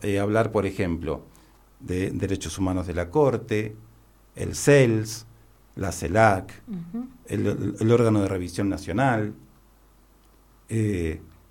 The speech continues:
Speaker 1: y todas las que se les ocurra como para mandar, mandar, mandar. Porque hoy por hoy los colectivos de defensa,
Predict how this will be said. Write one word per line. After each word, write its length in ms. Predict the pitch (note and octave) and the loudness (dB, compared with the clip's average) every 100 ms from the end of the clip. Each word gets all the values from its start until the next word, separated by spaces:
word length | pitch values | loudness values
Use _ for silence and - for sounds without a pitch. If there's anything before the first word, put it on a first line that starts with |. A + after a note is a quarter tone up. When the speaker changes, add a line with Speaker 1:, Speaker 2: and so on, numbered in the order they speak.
| - _ _ | -20 _ _
Speaker 1:
y 140 | C3+ | -6
todas 320 | A2+ F3+ F#3 C#3+ | -2 0 2 2
las 100 | B2 | -2
que 100 | A#2 | -4
se 120 | G#2+ | -2
les 180 | G#2 A#2 | 0 -2
ocurra 440 | - G#3 G#3 G3 | 0 0 0 0
como 220 | A2 G2+ | 2 2
para 140 | G2 F#2 | 2 0
mandar, 340 | F#2+ G#2 B2+ | 0 2 2
mandar, 300 | A2 G2+ G2 | 0 0 -2
mandar. 360 | G2 F2 D#2 - - _ - - - | -2 -4 -6 -10 -20 _ -20 -20 -6
Porque 240 | A2 A2+ | -4 2
hoy 80 | C3+ | 2
por 180 | C#3 C#3+ | 4 4
hoy 120 | C3 | 4
los 140 | G2+ F2+ | 4 0
colectivos 500 | F#2 F#2+ B2 B2 A#2+ | -2 -2 -2 0 0
de 80 | |
defensa, 640 | A#2 A#2+ D3 C3 B2 C3+ | 0 0 2 2 2 0